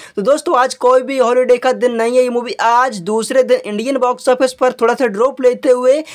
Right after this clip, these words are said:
तीन करोड़ पचास लाख रुपए की कमाई कर रही है। इसी के साथ दोस्तों खेल खेल में मूवी के दो दिनों का टोटल इंडिया से नेट कलेक्शन हो रहा है नौ करोड़ पचास लाख रुपए का। तो दो दिनों में इस मूवी ने टोटल वर्ल्ड वाइड बॉक्स ऑफिस पर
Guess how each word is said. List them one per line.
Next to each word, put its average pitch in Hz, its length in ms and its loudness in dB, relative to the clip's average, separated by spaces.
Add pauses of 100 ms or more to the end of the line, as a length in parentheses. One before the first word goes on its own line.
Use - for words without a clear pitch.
(220)
तीन 277 280 -2 (100)
करोड़ 247 220 2 (100)
पचास 233 540 -2
लाख 233 240 -2
रुपए 220 260 0
की 247 140 -4
कमाई 214 340 0
कर 233 200 0
रही 233 160 0
है। 233 120 2 (260)
इसी 254 240 0
के 311 100 -6
साथ 285 180 0
दोस्तों 277 400 0
खेल 254 260 0
खेल 254 280 2
में 262 140 -2
मूवी 233 340 -4
के 269 200 0
दो 220 260 2
दिनों 262 280 0
का 262 220 -2
टोटल 240 380 0
इंडिया 240 360 -2
से 254 200 0
नेट 226 260 0
कलेक्शन 233 500 0
हो 247 120 4
रहा 247 180 2
है 311 180 2 (340)
नौ 233 320 2 (120)
करोड़ 247 200 2 (100)
पचास 240 540 0
लाख 220 220 0
रुपए 254 320 2
का। 254 260 0
तो 277 120 -6
दो 233 200 2
दिनों 262 260 -2
में 254 100 2
इस 262 180 -6
मूवी 247 260 0
ने 254 100 0
टोटल 247 420 0
वर्ल्ड 254 300 0
वाइड 247 280 0
बॉक्स 226 380 0
ऑफिस 254 280 0
पर 277 220 -2